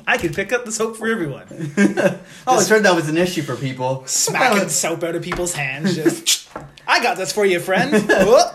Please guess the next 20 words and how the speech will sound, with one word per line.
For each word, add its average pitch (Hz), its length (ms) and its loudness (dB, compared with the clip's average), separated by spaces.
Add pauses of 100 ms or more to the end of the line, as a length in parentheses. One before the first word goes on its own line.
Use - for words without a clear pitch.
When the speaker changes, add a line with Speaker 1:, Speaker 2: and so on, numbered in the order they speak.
Speaker 1:
oh! 311 1000 4 (360)
Speaker 2:
Now 180 200 4
I 220 40 4
made 269 240 2
two 320 240 6
friends. 208 560 4
Woohoo! 415 840 6 (600)
Speaker 1:
"Do 185 80 -8
you 240 140 0
three 254 240 -4
wanna 233 220 2
hang 202 300 -2
out 220 140 0
in 185 100 -2
your 160 120 -4
room 185 240 -4
alone 180 320 -2
one 240 160 2
time?" 247 400 4
<laughs> 415 600 0